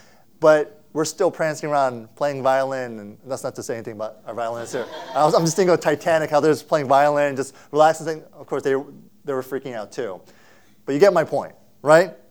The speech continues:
Now, what does our text say today? God says this. He goes, "That type of lifestyle, that type of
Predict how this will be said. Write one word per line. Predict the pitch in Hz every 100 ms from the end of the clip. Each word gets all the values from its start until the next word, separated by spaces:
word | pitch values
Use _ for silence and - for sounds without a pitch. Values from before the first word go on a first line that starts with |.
| _ - - - 151
Now, | 170 170 -
what | 160 202
does | 214
our | 214 196
text | 196 180 -
say | 165
today? | - 120 107 98 _ _ _ _ -
God | 180 202
says | - 185 165
this. | 165 143 -
He | -
goes, | 175 170 - -
"That | 143 233
type | 247 233
of |
lifestyle, | 180 185 214 - 226 240 247 - _ _ _ _
that | 180 190
type | 220 214
of | 196 -